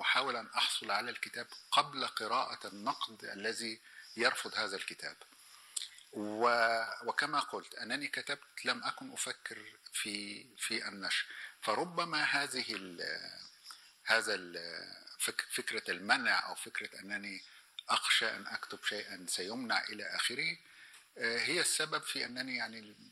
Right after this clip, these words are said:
يعني كتبت بحريتي التامة. و-،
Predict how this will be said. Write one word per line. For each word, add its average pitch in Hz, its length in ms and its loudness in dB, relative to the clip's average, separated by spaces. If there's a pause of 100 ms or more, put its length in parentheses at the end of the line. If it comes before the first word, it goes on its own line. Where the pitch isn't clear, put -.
(260)
يعني 101 300 0
كتبت - 440 0
بحريتي - 540 4
التامة. 101 560 -2 (880)
و-، 107 480 4